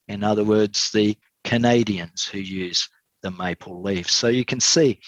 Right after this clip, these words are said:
that even today we use symbols, signs, and mascots to represent, um, even teams and, uh, various entities. Well, let's find out what waters mean in Revelation seventeen fifteen.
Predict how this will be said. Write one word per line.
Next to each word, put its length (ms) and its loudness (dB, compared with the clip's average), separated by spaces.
that 160 2
even 340 2
today 400 2
we 140 -4
use 200 -2
symbols, 480 2
signs, 640 2
and 280 0
mascots 760 0
to 340 0
represent, 720 -2
um, 480 0
even 260 2
teams 640 2
and, 380 -6
uh, 200 0
various 600 4
entities. 720 -6
Well, 100 4
let's 200 6
find 240 4
out 160 4
what 180 0
waters 400 2
mean 220 -2
in 100 -2
Revelation 600 2
seventeen 680 0
fifteen. 600 -6